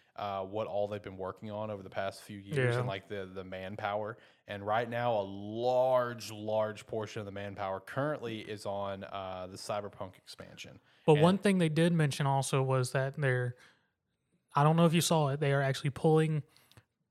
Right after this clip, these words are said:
Speaker 2: support from
Speaker 1: Yeah.
Speaker 2: Gwent.
Speaker 1: Yeah, rip Gwent, man.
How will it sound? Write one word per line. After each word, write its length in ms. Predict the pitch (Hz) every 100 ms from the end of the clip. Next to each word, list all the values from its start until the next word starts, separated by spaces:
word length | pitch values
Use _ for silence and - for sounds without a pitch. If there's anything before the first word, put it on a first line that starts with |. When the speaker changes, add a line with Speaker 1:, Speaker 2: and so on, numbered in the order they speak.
| _ -
Speaker 2:
support 640 | - 151 127 165 151 151 -
from 420 | - 151 135 135
Speaker 1:
Yeah. 260 | 92 92 - _ _ _
Speaker 2:
Gwent. 380 | - 147 127 160
Speaker 1:
Yeah, 220 | 107 92 90
rip 280 | 95 - _
Gwent, 340 | 104 101 104
man. 180 | 101 98